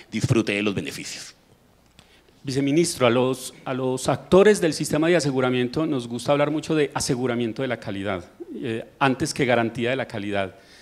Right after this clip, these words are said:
Speaker 2: Sin embargo, acá es muy importante saber nuevos haces, ¿qué le va a garantizar a las instituciones, a los pares, a los evaluadores,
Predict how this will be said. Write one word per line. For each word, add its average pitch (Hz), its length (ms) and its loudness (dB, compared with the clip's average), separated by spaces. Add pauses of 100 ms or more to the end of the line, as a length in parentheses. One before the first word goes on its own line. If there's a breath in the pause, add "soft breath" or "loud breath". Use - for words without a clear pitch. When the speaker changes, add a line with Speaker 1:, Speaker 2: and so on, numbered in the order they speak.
(140 loud breath)
Speaker 2:
Sin 135 220 0
embargo, 135 260 6
acá 170 200 2
es 147 100 0
muy 170 220 4
importante 139 640 -2
saber 120 560 0
nuevos 151 500 0
haces, 143 560 -2 (440 soft breath)
¿qué 170 180 4
le 208 140 4
va 180 80 2
a 160 40 2
garantizar 143 540 0
a 127 80 4
las 139 180 -2
instituciones, 110 1080 -4
a 101 60 -8
los 101 180 -12
pares, 107 480 -2
a 107 80 -6
los 107 180 -8
evaluadores, 101 720 -4